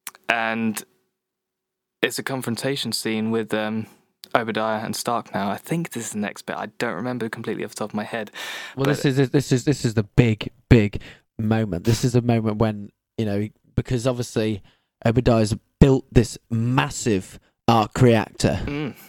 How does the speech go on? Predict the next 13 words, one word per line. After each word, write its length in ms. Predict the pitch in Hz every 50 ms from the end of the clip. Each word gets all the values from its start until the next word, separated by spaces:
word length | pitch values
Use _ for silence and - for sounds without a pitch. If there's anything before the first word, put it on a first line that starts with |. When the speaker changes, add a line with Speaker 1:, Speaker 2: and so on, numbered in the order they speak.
| _ _ _ _ _ _ _ _ _ _ _ _ _ _ _ -
Speaker 2:
This 200 | 127 120 107 -
absolutely 640 | 123 123 120 - - - - 123 120 117 117 120 117
massive. 380 | 117 117 120 117 - - - -
Interesting, 440 | 143 185 214 - - 107 - 117 107
it's 100 | - -
called 240 | - - 107 110 - -
arc 320 | - 117 110 107 - - -
reactor 420 | - - 110 117 - - - -
because 240 | - - 101 - 104
it's 80 | 98 -
Tony's 420 | - - - 113 104 104 101 98 - -
arc. 360 | - 117 104 92 - - - - - - - _ _ _ _ _ -
But 240 | - 120 113 -